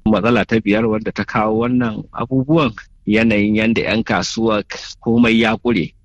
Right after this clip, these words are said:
Idan sun kawo kayan sun sa shi, za ka ga ko naira ishirin ko naira talatin ka sa miliyan hamsin, ko naira hamsin ka sa ba zai wuce two million ba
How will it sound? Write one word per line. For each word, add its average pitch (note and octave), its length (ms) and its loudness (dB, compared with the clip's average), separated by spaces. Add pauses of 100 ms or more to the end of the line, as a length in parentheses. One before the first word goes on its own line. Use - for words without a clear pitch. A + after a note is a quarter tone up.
(100)
Idan G2+ 280 0
sun A#2 200 -4
kawo A2 360 0
kayan A#2+ 720 0
sun A#2 240 -2
sa A2+ 240 0
shi, A2+ 500 0 (160)
za A#2 160 0
ka G#2+ 140 -2
ga G2+ 380 0 (120)
ko C3 160 0
naira C#3 320 0
ishirin G#2+ 340 -2
ko C3 180 -2
naira C3+ 280 2
talatin F#2 400 -2
ka C3 160 -2
sa C3+ 160 0
miliyan A2 480 0
hamsin, F#2+ 380 -4 (260)
ko D3 160 2
naira D3 240 0 (320)
hamsin G#2+ 320 -4
ka - 100 -4
sa A2+ 160 0
ba G2 140 -2
zai A#2 80 2
wuce A2 240 0
two A2+ 220 -2
million G2+ 340 0
ba F#2+ 80 -2